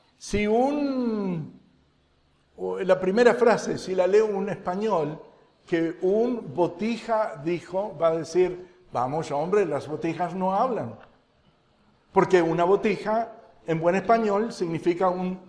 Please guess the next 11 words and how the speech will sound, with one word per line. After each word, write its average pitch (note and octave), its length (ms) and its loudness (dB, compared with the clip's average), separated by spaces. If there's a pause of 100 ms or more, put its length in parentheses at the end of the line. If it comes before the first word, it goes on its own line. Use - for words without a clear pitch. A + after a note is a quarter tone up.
(300)
un D3 140 -10
tipo F3 320 0
de, E3+ 340 -4 (100)
eh, D3+ 220 -8 (440)
jarra, G3 520 2
eh, D3 280 -6 (220)
que, D#3 180 -6 (120)
contenedor, E3+ 760 4
¿no C#3+ 100 -6
es - 60 -10
cierto?, F3 440 -6